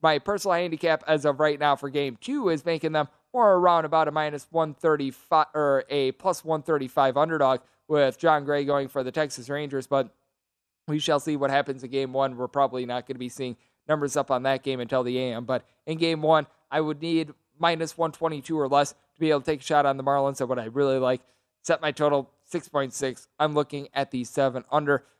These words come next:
and we've got a nice fade angle for this Monday, as well as both teams that played on Sunday Night Baseball, they're gonna be playing on Monday, and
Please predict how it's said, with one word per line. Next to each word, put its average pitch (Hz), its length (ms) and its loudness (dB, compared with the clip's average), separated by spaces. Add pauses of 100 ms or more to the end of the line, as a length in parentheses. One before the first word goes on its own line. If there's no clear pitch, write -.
and 143 400 -2
we've 156 180 -2
got 151 200 4
a 135 120 -2
nice 151 360 -2 (140)
fade 190 480 -2
angle 139 380 -2
for 143 340 4 (220)
this 147 360 0
Monday, 143 380 0
as 123 160 -4
well 170 220 6
as 135 200 -2 (320)
both 233 400 2
teams 254 320 -12
that 214 160 -2
played 247 220 0
on 220 160 2
Sunday 240 300 -8
Night 226 200 -4
Baseball, 262 440 2
they're 208 100 -2
gonna 233 220 2
be 226 120 -4
playing 233 300 2
on 208 180 0
Monday, 214 420 4
and 175 140 2